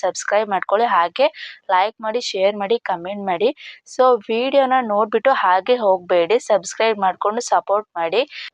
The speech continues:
Keep watching and keep smiling. ಆ, ನೋಡಿ ಫಿಶ್ ಯಾವ ರೀತಿ ಇದೆ ಅಂತ ಹೇಳ್ಬಿಟ್ಟು. So ತುಂಬಾನೇ ದಪ್ಪ ದಪ್ಪಕ್ಕೆಲ್ಲ ಇದೆ, ಅಂದ್ರೆ ಈ ಫಿಶ್ ಅಲ್ಲಿ ವೆರೈಟೀಸ್ ಇರುತ್ತೆ. So ಅದು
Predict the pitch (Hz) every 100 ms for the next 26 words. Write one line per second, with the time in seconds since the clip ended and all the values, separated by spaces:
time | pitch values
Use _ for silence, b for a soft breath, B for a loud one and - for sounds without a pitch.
0 | _ _ _ 233 254 - 220 214 - 247
1 | 262 - 220 220 233 - 190 196 - 208
2 | 185 - _ _ _ _ - B B B
3 | B _ 214 208 202 208 220 208 226 247
4 | - 214 - 233 185 190 208 208 202 196
5 | 190 185 185 190 175 175 180 180 170 196
6 | 254 B B B _ - 220 214 208 208
7 | 233 233 185 180 208 196 220 - 190 190
8 | 185 180 175 180 208 190 196 214 214 -
9 | 214 - 240 240 226 190 202 220 214 202
10 | 190 - 190 302 B B _ - 220 214